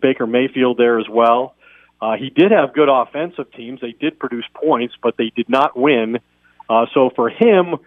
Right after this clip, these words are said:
without any real N F L history beyond being drafted in the sixth round and, and being a backup quarterback briefly for Belichick and the Patriots,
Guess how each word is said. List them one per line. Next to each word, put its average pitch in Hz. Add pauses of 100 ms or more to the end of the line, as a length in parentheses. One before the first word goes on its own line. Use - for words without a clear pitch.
(160)
without 160
any 175
real 143
N 143
F 143
L 139
history 135
beyond 131
being 127
drafted 131
in 120
the 113
sixth 135
round 123 (360)
and, 117 (100)
and 123
being 131
a 120
backup 123
quarterback 131
briefly 127
for 117
Belichick 127
and 110
the 107
Patriots, 131